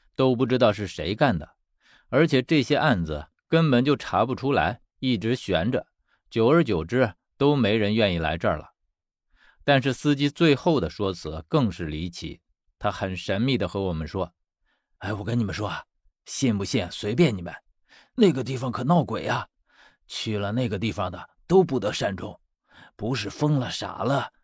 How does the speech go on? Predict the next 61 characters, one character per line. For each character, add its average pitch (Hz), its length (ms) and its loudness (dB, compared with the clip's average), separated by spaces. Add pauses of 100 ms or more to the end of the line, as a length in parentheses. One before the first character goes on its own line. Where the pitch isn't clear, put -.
(120)
就 101 160 -8
是 110 140 -6
莫 110 220 0
名 107 200 -2
其 110 200 -6
妙 123 160 -2
的 - 80 -8
死 - 240 -8
了。 - 300 -6 (680)
我 98 140 -6
劝 117 260 -2
你 104 60 -2
们 98 140 -4
啊， - 240 -6 (260)
没 98 240 -6
什 117 160 -4
么 113 80 -2
生 135 240 -2
死 104 200 -8
攸 120 180 -2
关 147 180 2
的 - 60 -2
事 - 140 -6
儿， 92 160 -8 (240)
还 - 180 -8
是 - 160 -8
别 113 240 -2
去 151 220 2
的 120 100 -2
为 101 140 -6
妙。” 120 280 -6 (840)
我 120 220 6
和 135 140 4
小 104 240 4
峰 135 240 2
对 127 240 6
视 98 220 -4
一 87 140 -2
眼， 78 200 -6 (460)
我 135 160 2
们 160 160 4
竟 160 180 4
然 143 140 6
从 139 240 -2
来 151 140 8
都 151 100 2
没 147 140 0
有 120 160 2
听 147 260 -2
说 165 180 2
过 107 140 0
有 82 140 -2
这 127 120 0
么 95 140 0
一 82 80 -2
回 78 180 -6
事 - 120 -10
儿。 78 100 -10 (640)
我 87 180 -2
说 104 280 -4 (460)
：“哼， - 180 -4